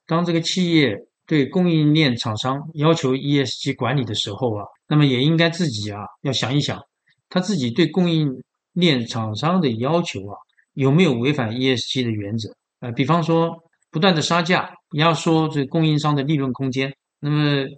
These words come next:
供应商为了这个争取订单呢，那势必一定要削减成本。那么如此一来呢，一定会造成供应商的E S G水准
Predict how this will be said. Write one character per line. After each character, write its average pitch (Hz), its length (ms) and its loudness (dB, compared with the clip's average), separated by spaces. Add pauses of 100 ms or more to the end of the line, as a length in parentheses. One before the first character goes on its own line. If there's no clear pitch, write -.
供 170 160 -2
应 165 100 2
商 160 240 2
为 165 100 2
了 127 140 2
这 117 140 -6
个 127 80 -4
争 160 220 0
取 110 140 -8
订 127 240 0
单 123 180 -4
呢， 113 80 -4 (360)
那 165 80 -4
势 175 220 0
必 160 180 2
一 143 60 0
定 147 220 2
要 135 200 0 (440)
削 175 180 2
减 127 180 0
成 113 240 -4
本。 127 140 -2 (480)
那 180 100 2
么 185 100 6 (120)
如 208 160 2
此 156 220 -4 (340)
一 180 140 -2
来 123 200 0
呢， 127 260 -4 (420)
一 165 100 -2
定 196 160 2
会 170 120 2
造 151 180 0
成 117 320 -4 (200)
供 170 160 2
应 160 140 4
商 147 220 4
的 127 100 2
E 135 260 2
S 127 100 -6
G 131 180 -6
水 127 220 -2
准 117 140 -6